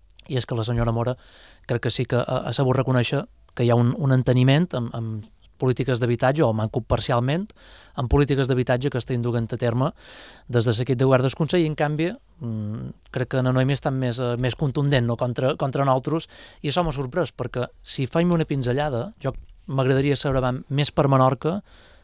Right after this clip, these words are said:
que és que no està d'acord, més per Menorca, en que haguem fet una oferta pública per comprar blo-,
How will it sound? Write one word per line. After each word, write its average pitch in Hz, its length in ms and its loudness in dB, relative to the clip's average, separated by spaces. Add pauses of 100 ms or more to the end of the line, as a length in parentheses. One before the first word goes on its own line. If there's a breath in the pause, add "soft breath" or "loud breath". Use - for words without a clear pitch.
(320 soft breath)
que 147 80 2
és - 80 0
que 127 180 2
no 160 220 4
està 151 240 2
d'acord, 139 560 4
més 127 160 0
per 131 100 2
Menorca, 120 540 2
en 127 160 -2
que 131 80 -2
haguem 127 160 -2
fet 135 160 -2
una 127 160 2
oferta 120 240 0
pública 123 460 0 (260)
per 123 140 0
comprar 120 500 2
blo-, 131 320 0